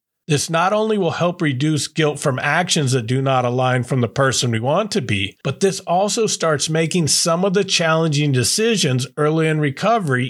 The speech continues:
easier and help reduce the guilt from having to say no to situations that puts us in compromising positions. So when an old drinking buddy is pressuring us to go to the bar with them and trying to make us feel guilty for saying no, we could realize that we're not saying no to that person.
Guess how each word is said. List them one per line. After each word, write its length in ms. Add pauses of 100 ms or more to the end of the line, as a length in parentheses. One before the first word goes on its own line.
easier 720
and 120
help 300
reduce 420
the 100
guilt 420
from 160
having 400
to 80
say 320
no 320
to 80
situations 840
that 180
puts 280
us 160
in 100
compromising 880
positions. 840 (360)
So 120
when 200
an 140
old 280
drinking 500
buddy 400
is 180
pressuring 640
us 200
to 80
go 240
to 100
the 100
bar 360
with 160
them 260
and 160
trying 300
to 60
make 260
us 160
feel 220
guilty 420
for 180
saying 480
no, 500
we 140
could 240
realize 460
that 80
we're 160
not 360
saying 400
no 200
to 80
that 360
person. 600